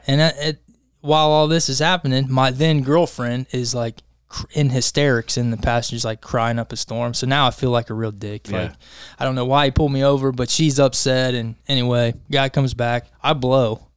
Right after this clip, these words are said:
Speaker 1: And, you know, of course, it comes back zero point zero zero whatever. And he said,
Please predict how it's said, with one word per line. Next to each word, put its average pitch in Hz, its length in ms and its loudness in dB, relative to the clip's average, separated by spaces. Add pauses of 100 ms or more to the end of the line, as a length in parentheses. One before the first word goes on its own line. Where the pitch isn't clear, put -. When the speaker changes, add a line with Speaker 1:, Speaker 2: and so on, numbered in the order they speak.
(160)
Speaker 1:
And, 117 400 -2 (420)
you 131 120 -2
know, 120 160 0
of 117 40 -10
course, 131 280 -4
it - 20 -14
comes 120 200 -2
back 113 260 -2
zero 117 200 -6
point 113 240 -8
zero 113 200 -6
zero 110 280 -2
whatever. 107 400 -2
And 110 80 -8
he 113 80 -4
said, 110 320 -8